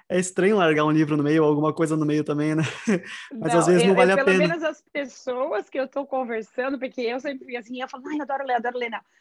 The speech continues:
Speaker 2: Um monte de livro eu leio pela, pela metade, depois eu vou lá, olho o que tava falando no final, né? Porque tem muitos livros que ca-, caem muito na, na repetição, né? É,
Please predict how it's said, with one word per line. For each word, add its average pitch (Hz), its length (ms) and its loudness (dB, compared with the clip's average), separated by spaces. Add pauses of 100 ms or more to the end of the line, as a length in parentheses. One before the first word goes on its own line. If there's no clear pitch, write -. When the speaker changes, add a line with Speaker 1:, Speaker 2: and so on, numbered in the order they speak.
Speaker 2:
Um - 60 -6
monte 277 180 2
de 311 40 -2
livro 277 200 0
eu 277 40 0
leio 254 160 2
pela, 240 260 -6
pela 240 240 0
metade, 208 540 -2
depois 226 260 -4
eu 247 80 -2
vou 233 80 -4
lá, 233 160 2
olho 262 140 2
o - 20 -20
que - 60 -20
tava 247 200 -4
falando 247 260 -6
no 240 100 -12
final, 190 360 -8
né? 226 120 -8
Porque - 280 -12 (380)
tem 381 140 -6
muitos 349 200 -10
livros 262 220 -8
que 247 100 -18
ca-, 247 220 -8
caem 233 300 -8
muito 220 240 -10
na, - 200 -14
na 202 140 -6
repetição, 190 640 -8
né? 190 160 -8 (960)
É, 175 640 -6